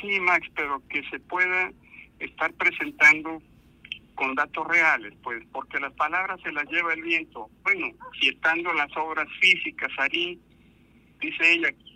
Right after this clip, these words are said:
que no se invirtió un solo centavo, y tú dices, "Oye, era presidenta municipal", tú dices, que se hayan hecho las obras y que no te hayas dado cuenta que se hicieron en tu sex-, en tu trienio, en el caso de ella,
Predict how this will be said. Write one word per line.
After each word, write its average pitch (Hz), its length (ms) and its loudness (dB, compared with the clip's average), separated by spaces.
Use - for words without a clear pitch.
que 110 100 -4
no 131 140 -4
se - 140 -8
invirtió - 340 -4
un 160 80 -8
solo 156 260 -6
centavo, 160 500 -6
y 131 40 -12
tú - 140 -14
dices, 135 140 -8
"Oye, 156 320 -2
era 160 200 0
presidenta 156 640 -4
municipal", 147 760 -2
tú - 80 -2
dices, 127 240 -4
que 117 140 0
se 151 140 2
hayan 165 180 2
hecho 170 220 -4
las 143 220 -4
obras 170 240 -2
y 135 80 -6
que - 140 2
no 143 180 -2
te 170 100 -2
hayas 170 240 0
dado 165 220 -2
cuenta - 360 2
que - 160 -14
se - 120 -14
hicieron 165 420 2
en 143 140 -8
tu 147 100 -18
sex-, - 280 -4
en 135 180 2
tu 139 140 -18
trienio, 156 720 6
en 127 240 -4
el 131 100 -6
caso 156 320 -4
de 151 140 0
ella, 147 180 -10